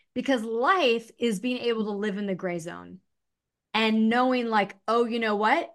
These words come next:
It's not that you cheated, is you just made the best decision at the time." It's not that you threw away your sleep routine. It's because you and your husband had a great time together, staying up late watching a movie, and,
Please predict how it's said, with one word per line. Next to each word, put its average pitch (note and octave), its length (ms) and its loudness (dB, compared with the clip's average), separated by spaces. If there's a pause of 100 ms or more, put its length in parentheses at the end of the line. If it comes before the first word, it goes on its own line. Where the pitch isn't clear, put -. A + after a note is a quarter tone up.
It's A3 180 -6
not E4+ 220 2
that A4+ 120 -2
you E4+ 120 4
cheated, A#3 720 2
is A3 320 4
you A3+ 100 -2
just D4 240 -4
made C4+ 220 0
the A3+ 80 0
best A3 240 -4
decision A3 420 -4
at G3+ 120 -6
the G3+ 60 -4
time." - 520 -8 (500)
It's A3+ 180 -2
not D4+ 300 4
that G4 160 -4
you D4 540 4 (100)
threw D4+ 220 2
away D4 200 6
your D4 140 2
sleep G4 320 -2
routine. A3+ 640 0
It's A#3+ 220 -2
because A3+ 880 -2 (520)
you B3+ 200 4
and D4+ 80 6
your C#4+ 120 4
husband A#3+ 340 -2
had G3+ 180 -4
a F#3 40 -4
great A#3 360 -4
time A#3 240 -2
together, G#3+ 340 0
staying A3 280 -2
up F#3+ 100 -4
late G3+ 220 -2
watching G3+ 320 0
a G#3 40 -2
movie, G3 380 2
and, G3 180 -6